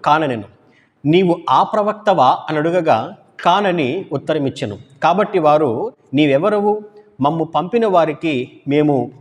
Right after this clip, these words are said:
ఉత్తరం ఇవ్వలనని గనుక నిన్ను గూర్చి నీవేమి చెప్పుకొనుచున్నావు?" అని అతను అడిగిరి. అందుకతడు, "ప్రవక్త అయిన యెషయా చెప్పినట్లు,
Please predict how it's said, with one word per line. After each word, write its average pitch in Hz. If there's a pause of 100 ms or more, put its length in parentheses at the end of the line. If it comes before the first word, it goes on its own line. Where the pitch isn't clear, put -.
(180)
ఉత్తరం 170
ఇవ్వలనని 165
గనుక 139
నిన్ను 147
గూర్చి 196
నీవేమి 175
చెప్పుకొనుచున్నావు?" 165
అని 139
అతను 131
అడిగిరి. 110 (240)
అందుకతడు, 139 (340)
"ప్రవక్త 220
అయిన 190
యెషయా 156
చెప్పినట్లు, 139